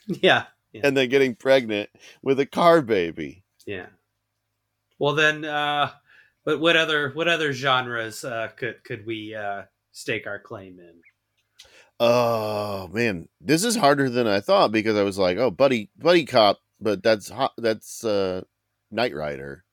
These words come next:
Speaker 1: Mm-hmm.
Speaker 2: Right? Um, what about,
Speaker 1: Uh,
Speaker 2: like, uh,
Speaker 1: war movie?
Speaker 2: Yeah. Uh, yeah.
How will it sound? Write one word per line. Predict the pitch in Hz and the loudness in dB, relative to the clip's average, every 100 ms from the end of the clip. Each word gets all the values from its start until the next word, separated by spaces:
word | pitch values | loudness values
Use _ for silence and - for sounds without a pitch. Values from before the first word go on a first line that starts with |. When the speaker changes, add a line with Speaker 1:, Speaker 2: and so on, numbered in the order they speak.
| - | -14
Speaker 1:
Mm-hmm. | 110 101 104 110 _ _ _ _ _ _ - | -12 -12 -16 -20 _ _ _ _ _ _ -20
Speaker 2:
Right? | 76 80 92 _ _ _ _ | -16 -14 -16 _ _ _ _
Um, | 101 95 95 92 90 87 85 _ _ _ _ _ _ _ _ _ _ | -6 -4 -2 -2 -4 -8 -12 _ _ _ _ _ _ _ _ _ _
what | 95 98 | -8 -4
about, | 92 92 90 | 2 2 2
Speaker 1:
Uh, | 90 | 0
Speaker 2:
like, | 87 92 | -2 -4
uh, | 85 78 76 76 _ _ _ _ _ | -4 -2 -4 -8 _ _ _ _ _
Speaker 1:
war | 110 123 151 165 | -4 2 2 2
movie? | 180 180 202 208 - _ _ _ _ _ _ _ | -2 -6 -10 -14 -20 _ _ _ _ _ _ _
Speaker 2:
Yeah. | 82 82 90 110 - | -8 -4 -4 -6 -6
Uh, | 95 107 - - _ _ _ _ _ _ _ _ _ _ | 0 0 0 -8 _ _ _ _ _ _ _ _ _ _
yeah. | 80 90 131 90 | -6 -2 -2 -2